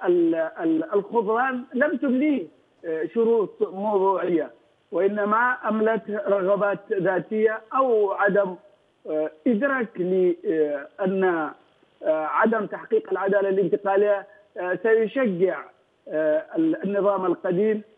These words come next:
إلى الإقدام على خطوات لإعاقة ال-، العملية ب-، بكاملها. والشروط، آه، من، من الناحية المجتمعية، آه، آه، أنتِ كنتِ تا-، متواجدة في اليمن و-،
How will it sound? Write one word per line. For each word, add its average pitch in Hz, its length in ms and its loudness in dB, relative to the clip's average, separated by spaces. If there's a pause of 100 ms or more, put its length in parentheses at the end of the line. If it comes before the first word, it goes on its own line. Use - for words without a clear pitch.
(200)
إلى 185 140 2
الإقدام 190 460 0
على 190 160 0
خطوات 190 580 0
لإعاقة 190 800 -2
ال-، 156 320 2 (100)
العملية 180 640 2
ب-، 156 400 0 (440)
بكاملها. 180 1000 0 (580)
والشروط، 277 500 0 (320)
آه، 180 220 -2 (280)
من، 226 220 -2 (100)
من 240 120 -2
الناحية 247 360 0
المجتمعية، 226 840 -2 (680)
آه، 254 800 0
آه، 151 440 0 (100)
أنتِ 214 600 0
كنتِ 202 280 -2
تا-، 175 500 0
متواجدة 185 720 0
في 175 100 -2
اليمن 180 380 0
و-، 165 320 0